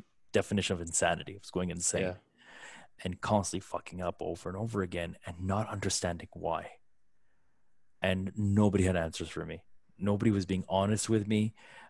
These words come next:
Speaker 1: And I was too emotional about the fact to actually listen to anyone. So when Danani then just called me and just started talking, I was a bit apprehensive first, but then
Speaker 2: Mm.
Speaker 1: 'cause I,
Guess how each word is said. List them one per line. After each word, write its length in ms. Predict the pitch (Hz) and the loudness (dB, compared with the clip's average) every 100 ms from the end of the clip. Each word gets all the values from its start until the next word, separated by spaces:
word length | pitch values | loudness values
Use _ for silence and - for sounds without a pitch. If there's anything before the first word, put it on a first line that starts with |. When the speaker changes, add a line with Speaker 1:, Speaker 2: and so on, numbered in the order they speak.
| _ | _
Speaker 1:
And 240 | 92 92 92 | 0 0 2
I 100 | 95 | 4
was 180 | 95 90 | 4 0
too 160 | - 98 | 0 0
emotional 580 | 90 92 - - 98 95 | 2 0 0 0 0 2
about 240 | 90 90 | 2 0
the 80 | 92 | 0
fact 300 | - 87 - | -2 -2 -2
to 60 | |
actually 220 | 87 - 85 | -4 -4 -8
listen 220 | 82 87 | -8 -8
to 60 | 82 | -8
anyone. 400 | 82 85 95 - _ - - - - _ | -8 -10 -12 -16 _ -20 -20 -20 -20 _
So 260 | - 95 92 | 0 2 4
when 380 | 90 90 90 82 | 4 2 0 0
Danani 760 | 87 90 98 101 95 92 85 - - | 2 2 2 2 2 0 -4 -10 -18
then 160 | - 90 | -8 -6
just 200 | 90 - | -4 -6
called 360 | - 101 107 98 | -4 -2 0 0
me 300 | 92 87 87 | -2 -2 -4
and 220 | 80 85 | -6 -6
just 160 | 87 - | -6 -2
started 320 | 87 85 - | -2 -2 -4
talking, 440 | - 92 - 104 | -2 -2 -2 -4
I 80 | 90 | -2
was 300 | 95 92 - - | -2 -2 -4 -6
a 80 | - | -4
bit 120 | - | 2
apprehensive 640 | - - 98 87 90 127 123 | 2 2 -2 -2 0 0 0
first, 460 | - 135 - - - | 0 0 0 -6 -6
but 160 | 107 - | -8 -2
then 320 | 87 90 - - | -2 -2 -8 -10
Speaker 2:
Mm. 220 | 98 95 - _ - | -10 -10 -16 _ -2
Speaker 1:
'cause 160 | 127 | 2
I, 80 | 123 | 4